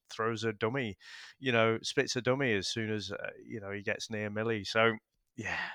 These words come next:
just pair of idiots. And <laughs> I do think it was funny 'cause Grant and Teddy were just fucking laughing their heads <laughs> off, weren't they?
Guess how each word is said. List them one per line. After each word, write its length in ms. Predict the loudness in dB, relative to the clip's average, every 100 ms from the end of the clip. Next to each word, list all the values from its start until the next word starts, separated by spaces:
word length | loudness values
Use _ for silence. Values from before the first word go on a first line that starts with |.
| -12
just 240 | -8 -8 _ _ _ _ _ -10
pair 180 | -6 -4
of 100 | -4
idiots. 360 | -4 -4 -4
And 100 | -6
<laughs> 60 | -2
I 80 | -2 -2
do 60 |
think 300 | -6 -4 -4
it 40 | -4
was 100 | -6
funny 280 | -6 -8 -8
'cause 140 | -12 -4
Grant 380 | 2 2 0 -10
and 120 | -6
Teddy 300 | -6 -4 -6
were 140 | -8
just 240 | -8 -10 -10
fucking 360 | -14 -12 -8
laughing 360 | -6 -6 -6 -8
their 180 | -2 -2
heads 240 | 0 2
<laughs> 40 |
off, 240 | 0 0 0
weren't 260 | 2 4 4
they? 160 | 4